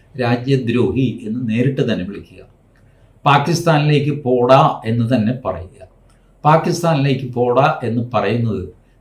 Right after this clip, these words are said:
ബി എൻ എസ് അനുസരിച്ചോ ബി എൻ എസ് എസ് അനുസരിച്ചോ എൻ ഐ എ അനുസരിച്ചോ യു എ പി എ അനുസരിച്ചോ കേരള പോലീസ് ആക്ട് അനുസരിച്ചോ കുറ്റകരമല്ല.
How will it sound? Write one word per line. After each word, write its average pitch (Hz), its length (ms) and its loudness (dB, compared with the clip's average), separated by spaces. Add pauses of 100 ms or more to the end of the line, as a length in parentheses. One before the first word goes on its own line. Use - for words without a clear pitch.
(120)
ബി 117 100 2
എൻ 147 300 4
എസ് 135 200 -2
അനുസരിച്ചോ 110 580 -4
ബി 113 160 -4
എൻ 151 280 0
എസ് - 180 -4
എസ് 123 200 -8
അനുസരിച്ചോ 110 840 -2 (360)
എൻ 135 260 4
ഐ 170 200 2
എ 147 120 2
അനുസരിച്ചോ 117 500 -2
യു 135 300 0
എ 175 140 2
പി 160 240 0
എ - 20 0
അനുസരിച്ചോ 117 800 -4 (680)
കേരള 185 340 8
പോലീസ് 165 360 2
ആക്ട് 117 260 -2
അനുസരിച്ചോ 113 720 -4
കുറ്റകരമല്ല. 95 1040 -6